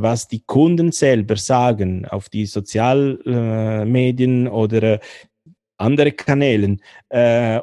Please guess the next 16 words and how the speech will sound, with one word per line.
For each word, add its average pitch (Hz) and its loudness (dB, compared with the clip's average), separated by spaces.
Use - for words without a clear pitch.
und 123 0
dann 175 0
Kunden 180 0
direkt 120 -4
anfragen, 95 -4
was 120 -2
die, 120 0
was 107 -6
die 117 -6
denken, 135 -2
was 110 -4
die 127 -10
finden, 127 -4
was 107 -8
die 110 -4
spüren, 143 0